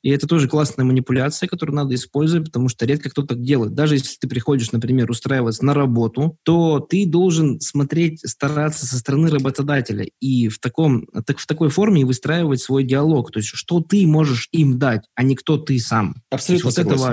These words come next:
Speaker 1: важно.
Speaker 2: Абсолютно. Вот я просто сейчас даже, э, не поленюсь залезть в широкие штанины свои и по-, показать переписки, потому что люди пишут: «Матвей, я хочу у тебя работать». То есть, понимаешь,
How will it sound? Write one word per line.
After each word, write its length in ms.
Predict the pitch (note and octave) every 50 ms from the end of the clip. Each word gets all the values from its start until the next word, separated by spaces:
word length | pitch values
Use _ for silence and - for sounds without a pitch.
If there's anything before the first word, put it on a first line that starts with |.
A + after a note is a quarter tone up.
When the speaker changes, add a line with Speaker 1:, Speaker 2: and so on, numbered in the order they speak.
| G#2+ G#2
Speaker 1:
важно. 80 | G#2+ A#2+
Speaker 2:
Абсолютно. 540 | C3 - - - E3 D#3+ D3+ B2 - - F#2
Вот 120 | G2+ G#2+
я 100 | D3 D3
просто 280 | C#3+ D3+ C3 - - B2
сейчас 160 | - C3 A#2+
даже, 240 | B2+ C3+ B2 A#2 A#2
э, 680 | A2 G#2 G#2 G#2 G#2 G2+ G2+ E2+ D#2+ F2+ F#2 F#2+ G2 G2 G2+
не 380 | G#2+ A2+ G#2+ B2 B2+ C3 C3+
поленюсь 420 | B2 C3+ C3+ D3 D#3 D3+ C3+ A2 F#2+
залезть 300 | A2 A2+ A#2+ B2 A#2+ -
в 80 | -
широкие 340 | - B2 A#2+ A#2 G#2 - A2
штанины 400 | - - C3 D3 F3+ A3 A3 D#3
свои 300 | - - - E2 D#2+ - _ _ _ -
и 280 | F#2+ G2+ G#2 G#2+ G#2+ F#2
по-, 160 | - A2 G2
показать 400 | - B2 A2+ C#3 C#3+ D#3 C#3+ -
переписки, 460 | B2+ B2+ C3+ - A3+ A3+ - - -
потому 120 | - C3
что 140 | - - C3
люди 180 | E3+ G#3 F3 E3
пишут: 300 | - B2+ A#2 - - -
«Матвей, 360 | A2 C3 - - G#3+ B3+ A3+
я 140 | D3 E3+ E3+
хочу 320 | - D3+ C3+ - - D#3
у 60 | D3
тебя 240 | A2+ - F#2 A2+ A#2
работать». 420 | A#2 G#2 F2 E2+ F2 D#2+ - - _
То 400 | _ _ _ _ _ _ - F#2
есть, 80 | -
понимаешь, 280 | - G3+ A3+ G3+ -